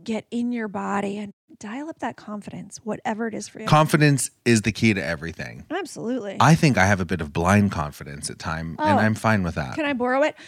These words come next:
Speaker 1: I think confidence is mostly, like, knowing who you are and being cool with it. It's
Speaker 2: Yeah,
Speaker 1: not, like,
Speaker 2: and f-
Speaker 1: thinking you're amazing. It's like, "I know who I am."
Speaker 2: Sure.
Speaker 1: Yeah.
Speaker 2: Yeah, and feeling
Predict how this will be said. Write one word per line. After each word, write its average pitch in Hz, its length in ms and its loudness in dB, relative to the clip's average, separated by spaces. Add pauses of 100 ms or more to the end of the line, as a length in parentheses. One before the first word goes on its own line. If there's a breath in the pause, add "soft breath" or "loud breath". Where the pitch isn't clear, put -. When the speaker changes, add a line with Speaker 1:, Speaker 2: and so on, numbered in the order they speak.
(160 loud breath)
Speaker 1:
I 330 100 4
think 480 160 0
confidence 339 480 -4
is 254 160 -8
mostly, 226 380 -4
like, 220 200 -8 (100)
knowing 226 600 -4
who 220 140 -4
you 226 240 -4
are 190 220 -6
and 202 120 -10
being 190 260 -12
cool - 360 -8
with 190 200 -14
it. - 280 -12
It's 120 100 0
Speaker 2:
Yeah, 139 100 8
Speaker 1:
not, 349 160 6
like, 370 100 4
Speaker 2:
and - 80 2
f- - 60 -6
Speaker 1:
thinking 320 300 -4
you're 294 120 0
amazing. 285 320 -2
It's 277 120 -4
like, 285 140 -2
"I 269 220 2
know 311 200 0
who 311 160 -2
I 277 120 2
am." 277 440 -6
Speaker 2:
Sure. 104 540 6 (360)
Speaker 1:
Yeah. 466 300 2 (120)
Speaker 2:
Yeah, 139 400 6
and 120 180 6
feeling 151 540 4